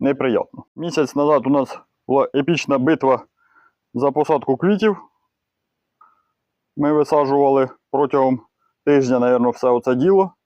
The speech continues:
Це все посаджено в цьому году місяць назад.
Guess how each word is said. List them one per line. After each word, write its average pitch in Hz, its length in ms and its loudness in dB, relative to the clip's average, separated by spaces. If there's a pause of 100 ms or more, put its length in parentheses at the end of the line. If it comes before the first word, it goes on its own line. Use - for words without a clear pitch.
(880)
Це 139 100 2
все 180 200 0
посаджено 135 540 0 (1160)
в - 40 -10
цьому 131 200 0
году 143 220 0
місяць 135 380 0
назад. 98 240 -2